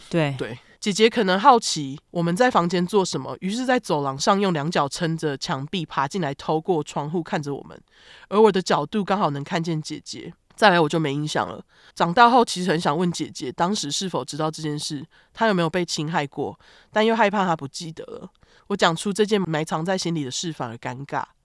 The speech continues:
Speaker 2: 长大后的现在想起这些事情很痛苦，对于知情无作为的妈妈，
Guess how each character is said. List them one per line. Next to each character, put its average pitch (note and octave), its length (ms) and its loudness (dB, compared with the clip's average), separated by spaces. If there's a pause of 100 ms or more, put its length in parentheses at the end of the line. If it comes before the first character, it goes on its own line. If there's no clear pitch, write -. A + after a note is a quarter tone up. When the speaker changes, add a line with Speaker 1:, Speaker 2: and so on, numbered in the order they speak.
(160)
Speaker 2:
长 E3+ 180 0
大 A#3 200 8
后 A#3 140 6
的 F#3 80 0
现 F#3+ 240 2
在 F#3 180 2
想 D#3+ 180 -2
起 D#3+ 140 -6
这 F3 120 -4
些 E3+ 100 -4
事 E3+ 140 -8
情 C#3 200 -8
很 C3+ 160 -10
痛 D3 260 -6
苦， - 220 -12 (260)
对 B3+ 200 2
于 G3 60 0
知 G3 200 -4
情 D3+ 300 -4
无 D3 180 -6
作 G3 160 0
为 D#3 100 2
的 C#3 80 -8
妈 C#3 240 -4
妈， C#3 280 -4